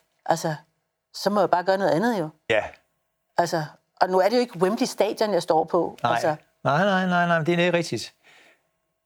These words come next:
Speaker 1: det synes jeg egentlig, at, at det, der finder man mere sådan ro med sig selv på en eller anden led, eller accepterer, at man er, som man er,
Speaker 2: Ja.
Speaker 1: i stedet for at pine død og ville vride sig selv hen i et eller andet, man
Speaker 2: Ja.
Speaker 1: overhovedet ikke er, ikke?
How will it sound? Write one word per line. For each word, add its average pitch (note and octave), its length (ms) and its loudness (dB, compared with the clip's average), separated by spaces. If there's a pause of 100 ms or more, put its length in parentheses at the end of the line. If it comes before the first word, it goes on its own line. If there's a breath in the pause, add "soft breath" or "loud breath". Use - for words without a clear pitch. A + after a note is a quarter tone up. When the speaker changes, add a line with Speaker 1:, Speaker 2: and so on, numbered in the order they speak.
(720 loud breath)
Speaker 1:
det B3 100 2
synes C4+ 200 0
jeg B3 100 4
egentlig, G#3 360 2
at, F3+ 280 2
at F3+ 220 -2
det, A3 260 0 (760)
der G#3 460 0 (420)
finder G#3 200 0
man F#3 200 -2
mere G3+ 280 0
sådan F3+ 400 0 (640)
ro C4+ 140 6
med C#4 140 4
sig A3 160 -2
selv G#3+ 320 0
på - 120 0
en G#3+ 60 0
eller G#3 120 0
anden G#3 160 2
led, A3 60 4
eller G#3 200 2
accepterer, D4+ 580 0
at B3+ 60 0
man A3 140 2
er, A#3 100 4
som C4 160 -2
man G#3 180 0
er, G3+ 240 2 (800)
Speaker 2:
Ja. - 120 -2
Speaker 1:
i A3 60 0
stedet B3 240 0
for B3+ 80 2
at A#3+ 80 0
pine D4 260 2
død A#3+ 220 4
og A3+ 60 -2
ville A3 180 -4
vride G#3+ 180 2
sig F#3+ 120 -4
selv B3 240 0
hen A#3+ 180 2
i A#3+ 40 0
et A3+ 60 4
eller A#3 180 4
andet, A#3+ 180 0
man G#3 140 2
Speaker 2:
Ja. - 100 0
Speaker 1:
overhovedet A#3 380 2
ikke G#3 120 2
er, G3 140 4
ikke? B3+ 120 -4